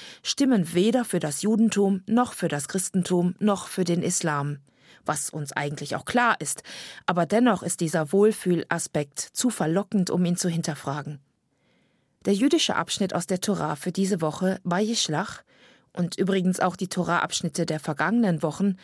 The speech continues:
zeigen das Wesen der jüdischen Religion. Unser Vorvater Jakob, der in diesem Abschnitt seinen zweiten Namen Israel erhält,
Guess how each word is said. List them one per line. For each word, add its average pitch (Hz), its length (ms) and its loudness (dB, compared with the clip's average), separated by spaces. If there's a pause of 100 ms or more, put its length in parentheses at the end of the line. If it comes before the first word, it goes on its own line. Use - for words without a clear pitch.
(540)
zeigen 240 360 2
das 247 220 0
Wesen 190 460 4
der 208 120 4
jüdischen 175 440 0
Religion. 139 560 -6 (880)
Unser 185 220 4
Vorvater 185 640 0
Jakob, 160 540 -2 (520)
der 151 120 2
in 180 100 4
diesem 185 300 0
Abschnitt 190 420 0
seinen 170 320 2
zweiten 185 480 0
Namen 156 460 0
Israel 190 500 2
erhält, 196 540 0